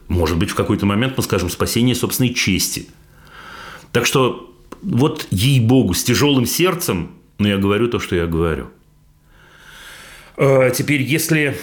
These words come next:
все-таки э, вы пожелаете окунуть меня внутрь этой ситуации и скажете: "Дим, ну а предположим, ну вот предположим, я очень-очень не хочу, но я оказался там внутри". Э, каким образом мне сохранять себя?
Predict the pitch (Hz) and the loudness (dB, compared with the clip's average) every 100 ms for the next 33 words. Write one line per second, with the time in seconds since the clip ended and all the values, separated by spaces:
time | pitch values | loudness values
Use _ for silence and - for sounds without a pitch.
0 | - - - 147 110 98 82 - - - | -10 -4 0 0 0 -4 -6 -8 -20 -20
1 | - _ - - - 120 110 107 110 107 | -20 _ -20 -20 -6 0 2 4 2 0
2 | 95 107 107 - 95 127 120 123 - 98 | 0 2 2 0 -2 2 2 2 2 2
3 | 95 90 107 170 190 104 95 90 82 95 | 2 2 2 4 4 0 0 -2 -2 0
4 | 85 90 - 92 80 87 92 90 107 110 | 0 -2 -2 -2 -2 0 0 2 0 -2
5 | 104 110 101 117 98 82 65 65 - 110 | -2 0 2 2 0 -2 -6 -10 -2 0
6 | 120 113 82 107 127 143 101 95 110 117 | 0 -2 0 0 2 2 2 2 0 0
7 | 101 92 104 98 98 101 - 143 110 107 | -2 0 0 0 0 -4 0 2 2 0
8 | - 98 90 139 185 190 196 180 - - | -2 -2 0 2 2 0 -2 -4 -6 -4
9 | 110 123 135 - 92 110 113 101 92 65 | 0 -2 -4 -6 -2 0 0 0 0 -2
10 | - _ _ _ _ - - - - - | -10 _ _ _ _ -20 -20 -20 -20 -20
11 | - - 110 98 95 95 113 135 175 120 | -16 -2 2 2 0 0 0 2 2 2
12 | 113 95 107 123 - 90 90 98 98 104 | 2 2 2 -2 -4 -4 -2 -2 -2 -4
13 | 71 62 | -4 -6